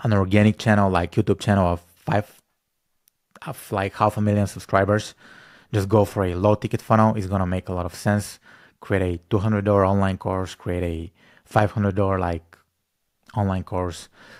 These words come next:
do a book funnel. It's gonna work because you don't have to spend money on traffic.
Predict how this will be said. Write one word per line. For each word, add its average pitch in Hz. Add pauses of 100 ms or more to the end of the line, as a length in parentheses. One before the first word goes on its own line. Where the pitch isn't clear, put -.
(120)
do 104
a 90
book 92
funnel. 107
It's 98
gonna 101
work 92 (320)
because 101
you 123
don't 107
have 101
to 98
spend 98 (720)
money 107
on 90
traffic. 95